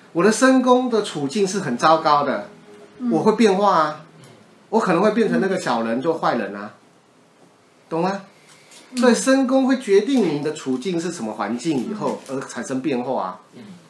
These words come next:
Speaker 2: 嗯。嗯。
Speaker 1: 有理解哈？你要知道人性这个东西不是单一的，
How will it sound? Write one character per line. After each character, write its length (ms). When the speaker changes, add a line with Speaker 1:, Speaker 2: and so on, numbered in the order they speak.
Speaker 2:
嗯。 300
嗯。 300
Speaker 1:
有 140
理 140
解 180
哈？ 280
你 80
要 140
知 80
道 180
人 420
性 300
这 100
个 160
东 200
西 200
不 300
是 140
单 360
一 180
的， 260